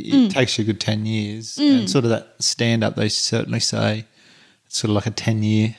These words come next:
Speaker 1: apprenticeship
Speaker 2: Yeah, right.
Speaker 1: till you feel, feel quite comfortable.
Speaker 2: They've put a, they've put a time on
Speaker 1: Yeah.
Speaker 2: it.
Speaker 1: Oh, I think so, yeah. It's from all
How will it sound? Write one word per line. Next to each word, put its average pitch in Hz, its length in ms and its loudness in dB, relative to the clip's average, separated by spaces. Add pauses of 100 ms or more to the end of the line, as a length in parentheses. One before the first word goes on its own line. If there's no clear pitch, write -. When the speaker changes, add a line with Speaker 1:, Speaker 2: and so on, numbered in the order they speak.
(120)
Speaker 1:
apprenticeship 330 500 -2
Speaker 2:
Yeah, 349 80 2
right. 370 160 2
Speaker 1:
till 120 80 2
you 110 160 0
feel, 117 480 0
feel 120 260 2
quite 107 320 0
comfortable. 113 580 0 (100)
Speaker 2:
They've 247 180 0
put 262 160 4
a, 254 120 2 (200)
they've 226 180 -6
put 254 140 0
a - 20 -2
time 240 300 -4
on 240 100 2
Speaker 1:
Yeah. 233 140 4
Speaker 2:
it. - 260 -8
Speaker 1:
Oh, 233 300 2
I 226 80 4
think - 240 -2
so, - 200 0
yeah. 151 280 2
It's 135 160 0
from 190 340 0
all 139 640 2